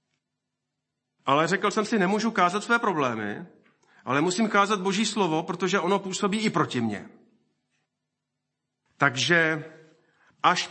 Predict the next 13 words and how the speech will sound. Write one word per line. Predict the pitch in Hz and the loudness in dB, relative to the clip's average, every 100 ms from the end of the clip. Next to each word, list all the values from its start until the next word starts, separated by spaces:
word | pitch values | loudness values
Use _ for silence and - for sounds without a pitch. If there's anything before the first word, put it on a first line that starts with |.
| - | -12
přijdete | - - - 247 214 214 226 | -14 -12 -8 -6 -4 -2 -2
dneska | 175 196 190 - 180 | -2 -2 -2 -6 -6
domů, | 143 143 131 101 85 71 - _ _ _ _ _ _ _ | -2 -2 -2 -4 -8 -14 -20 _ _ _ _ _ _ _
pokud | - 156 202 | -8 -6 -6
chcete, | - 190 156 98 - _ _ _ _ _ _ - | -6 -8 -8 -12 -14 _ _ _ _ _ _ -4
vemte | 156 208 | -4 -4
si | - 240 | -8 -8
papír | - 139 - 160 | -6 -6 -4 -4
a | 185 | -4
tužku | 202 131 - - 92 - - _ - _ _ _ _ _ _ _ _ | -8 -10 -10 -12 -14 -14 -20 _ -20 _ _ _ _ _ _ _ _
a | 190 | 2
napište | 233 165 131 - - | 2 -2 -4 -8 -8
si, | 107 - 98 101 | -10 -10 -10 -10